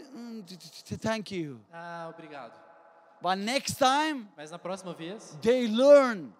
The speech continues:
Speaker 2: el-, eles aprenderam
Speaker 1: to receive it.
Speaker 2: a receber.
Speaker 1: When I was come back,
Speaker 2: Quando eu ti-, estava de volta,
Speaker 1: They look at my eyes.
Speaker 2: eles olharam meus olhos.
Speaker 1: They don't want to give me my gift.
Speaker 2: Eles estavam, ah,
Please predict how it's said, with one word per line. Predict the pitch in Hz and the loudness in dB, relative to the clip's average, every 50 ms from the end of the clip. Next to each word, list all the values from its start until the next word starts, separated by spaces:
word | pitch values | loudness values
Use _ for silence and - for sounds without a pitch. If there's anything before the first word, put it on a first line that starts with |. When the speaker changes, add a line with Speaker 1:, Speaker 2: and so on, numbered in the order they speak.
| _ | _
Speaker 2:
el-, | - 156 180 - | -16 -16 -16 -12
eles | 175 180 180 175 | -14 -12 -12 -12
aprenderam | 180 180 - 170 165 165 160 156 175 185 208 | -12 -12 -12 -16 -14 -14 -12 -12 -10 -10 -4
Speaker 1:
to | 202 202 214 | 2 4 6
receive | 214 208 - - - 233 214 196 170 | 6 6 4 0 -4 -4 -4 -4 -4
it. | 156 127 - _ _ | -6 -8 -10 _ _
Speaker 2:
a | 135 143 | -20 -18
receber. | 160 147 - - 143 123 131 123 110 101 - - _ _ _ _ - | -18 -16 -14 -14 -16 -14 -14 -18 -18 -18 -20 -20 _ _ _ _ -8
Speaker 1:
When | 160 196 226 | -6 -2 -2
I | 233 226 | 0 0
was | 233 220 - | 0 -2 -4
come | - 208 233 247 247 | -4 -6 -6 -2 2
back, | 269 277 277 - - - _ _ _ - | 4 2 2 2 -4 -20 _ _ _ -18
Speaker 2:
Quando | 156 160 180 | -16 -14 -12
eu | 190 180 | -12 -14
ti-, | 180 - 190 | -14 -16 -20
estava | 165 - - 156 151 151 | -18 -14 -14 -12 -14 -14
de | - - | -18 -20
volta, | - - - | -20 -8 0
Speaker 1:
They | 160 214 214 220 | 4 6 6 6
look | 220 226 - 247 | 6 4 2 0
at | 220 | 2
my | 208 208 196 | 4 6 6
eyes. | 190 185 175 165 160 151 - - _ _ - | 8 6 6 6 4 0 -2 -8 _ _ -20
Speaker 2:
eles | 156 160 156 | -20 -18 -14
olharam | 175 170 165 165 170 165 | -12 -10 -10 -10 -12 -12
meus | 165 170 156 - | -12 -12 -12 -12
olhos. | 151 151 165 185 190 - - - - - - - | -12 -12 -12 -14 -16 -18 -20 -20 -20 -20 -12 -4
Speaker 1:
They | 165 185 190 | -2 -2 -2
don't | 165 185 190 196 202 | 0 -2 -2 0 0
want | 202 196 196 170 | -2 -2 -2 -4
to | - 185 165 143 _ - | -6 -8 -8 -10 _ -10
give | 165 165 170 | -10 -8 -8
me | 170 165 165 | -6 -8 -8
my | 160 156 151 151 143 | -6 -8 -8 -8 -8
gift. | 165 220 - - - - _ _ _ _ | -10 -12 -12 -14 -18 -20 _ _ _ _
Speaker 2:
Eles | 147 143 | -20 -20
estavam, | - 170 165 160 | -20 -18 -14 -12
ah, | 165 165 156 147 143 143 | -12 -12 -10 -12 -12 -14